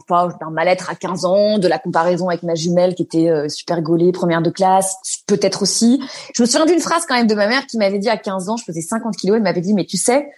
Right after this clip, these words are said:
à ce rythme-là, si tu prends un kilo par an, dans dix ans, tu pèses soixante kilos et dans vingt ans, t'en pèses soixante-dix. » Et en fait, ça m'avait vachement marqué, tu vois.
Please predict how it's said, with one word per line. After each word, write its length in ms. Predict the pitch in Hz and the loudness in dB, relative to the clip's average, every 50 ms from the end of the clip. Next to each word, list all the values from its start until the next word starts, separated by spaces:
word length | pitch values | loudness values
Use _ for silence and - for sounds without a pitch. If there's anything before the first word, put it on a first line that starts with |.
| - - - | -20 -8 -4
à 100 | - 202 | -4 -2
ce 140 | - - 208 | 0 0 2
rythme-là, 540 | 185 165 262 277 277 277 240 214 196 202 269 | 2 2 2 2 2 2 2 4 2 2 0
si 160 | - - - | -2 -4 -4
tu 100 | - 190 | -4 -4
prends 240 | - - - - - | -4 -4 -6 -4 -2
un 120 | - 285 | -2 -2
kilo 280 | 285 - - 247 254 254 | -2 0 2 2 2 2
par 280 | 254 254 214 196 175 190 | 2 0 -2 0 0 -2
an, 160 | 196 - - - - _ _ _ _ _ _ _ _ - _ - 208 - | -2 -2 -6 -14 -20 _ _ _ _ _ _ _ _ -10 _ -6 -4 -2
dans 100 | - - | -2 -2
dix 340 | 220 165 190 285 285 262 254 | -2 0 0 0 2 2 2
ans, 120 | 269 277 | 2 2
tu 220 | 294 - 277 214 - | 2 0 0 0 2
pèses 240 | - 220 220 - | 2 0 0 0
soixante 460 | - - 254 277 - 311 254 269 302 - | 0 0 0 0 0 0 0 0 0 0
kilos 400 | - - 240 220 277 254 - - - - _ _ _ _ _ _ _ - 466 453 453 440 - 659 - | -2 -6 -4 -2 0 0 0 -2 -4 -10 _ _ _ _ _ _ _ -8 -6 -6 -4 -4 -4 -2 0
et 80 | - - | 0 2
dans 180 | 208 247 226 | 2 2 2
vingt 320 | 226 185 233 240 247 240 - | 0 0 0 -2 -2 -2 -4
ans, 140 | 254 285 359 | -4 -4 -4
t'en 140 | - 202 | -6 -6
pèses 220 | 185 - 180 180 - | -4 -6 -6 -6 -6
soixante-dix. » 760 | - 233 240 233 - 233 208 190 170 170 165 165 - - - - _ _ _ _ _ - - - | -6 -6 -6 -6 -6 -8 -8 -8 -8 -8 -10 -10 -12 -14 -18 -20 _ _ _ _ _ -16 -4 0
Et 60 | 185 | 0
en 80 | 170 175 | 0 2
fait, 180 | 185 254 277 277 | 2 0 0 0
ça 100 | - 170 | 0 2
m'avait 240 | 165 156 151 151 | 2 2 2 2
vachement 280 | 147 175 202 - - 240 | 0 0 -2 0 2 2
marqué, 320 | 226 208 202 - - 170 | 2 2 0 -2 -4 -4
tu 140 | 170 - - | -2 -2 -6
vois. 140 | 156 143 | -6 -8